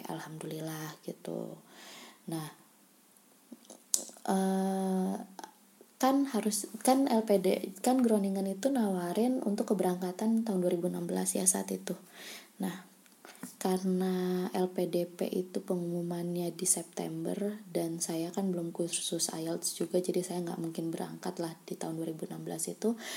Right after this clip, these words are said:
Akhirnya saya minta defer ke tahun dua ribu tujuh belas. Saya bilang pihak kampus, "Bisa nggak defer ke dua ribu tujuh belas?" Pihak kampus, eh, mempersilahkan gitu. Jadi saya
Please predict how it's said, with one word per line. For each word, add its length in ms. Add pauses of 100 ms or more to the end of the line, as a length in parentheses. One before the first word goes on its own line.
(300)
Akhirnya 640
saya 240
minta 360
defer 560 (200)
ke 200
tahun 360
dua 80
ribu 200
tujuh 240
belas. 320
Saya 280
bilang 240
pihak 240
kampus, 400
"Bisa 240
nggak 240
defer 320
ke 160
dua 160
ribu 160
tujuh 280
belas?" 280 (480)
Pihak 240
kampus, 560
eh, 400
mempersilahkan 1040
gitu. 320 (400)
Jadi 320
saya 720